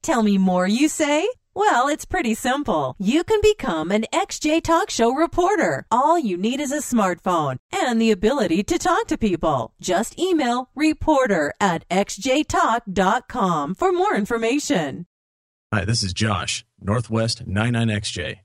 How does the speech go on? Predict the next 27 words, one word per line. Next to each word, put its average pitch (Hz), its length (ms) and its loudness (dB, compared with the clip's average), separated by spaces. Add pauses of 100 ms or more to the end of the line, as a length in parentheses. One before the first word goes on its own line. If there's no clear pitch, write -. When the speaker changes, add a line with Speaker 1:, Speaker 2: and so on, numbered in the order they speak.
(140)
Speaker 2:
from 95 140 -2
Electrical 120 580 -2
and 139 160 -4
Audio 101 240 -2
Tips, - 420 -6 (120)
and 95 160 -4
you're 151 100 0
listening 147 480 -2 (120)
to 104 100 -4
the 80 120 -4
X 113 180 -4
J 120 140 2
Talk 104 280 -2
Show. - 300 -6 (420)
Speaker 1:
X 269 340 4
J 262 320 6
talk 247 380 6
dot 240 260 6
com 175 460 8
is 226 200 4
where 190 220 6
you 208 300 8
go 247 280 6
when 311 240 6
you're 339 200 6
not 302 400 8
off-road. 240 680 6